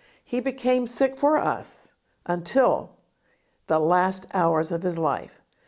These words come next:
when through intense suffering of the soul,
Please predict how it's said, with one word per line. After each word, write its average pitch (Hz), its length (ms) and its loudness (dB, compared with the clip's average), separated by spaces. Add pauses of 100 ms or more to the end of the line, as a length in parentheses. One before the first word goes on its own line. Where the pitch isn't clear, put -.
(240)
when 180 260 -2
through 220 300 2
intense 233 600 -2
suffering 254 640 0
of 233 80 0
the 226 100 0
soul, 156 540 -2